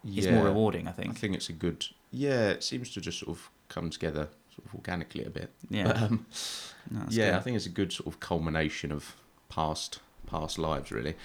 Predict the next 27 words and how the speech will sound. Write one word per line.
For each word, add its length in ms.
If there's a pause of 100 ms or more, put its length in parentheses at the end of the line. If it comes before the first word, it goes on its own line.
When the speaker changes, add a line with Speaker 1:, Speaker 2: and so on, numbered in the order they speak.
Speaker 1:
Yeah. 220
Speaker 2:
But 100
I 40
think, 180 (120)
yeah, 80
Speaker 1:
Yeah. 120
Speaker 2:
I've 100
realised, 400 (460)
yeah, 180
with 120
the 120 (100)
ecological 460
consult-, 340 (140)
consultancy, 640 (560)
which 300 (500)
obviously 240
do 200
do 160
as 160
well, 300 (580)
but 180
so 180
much 280
of 40
it 100
seems 340
like 320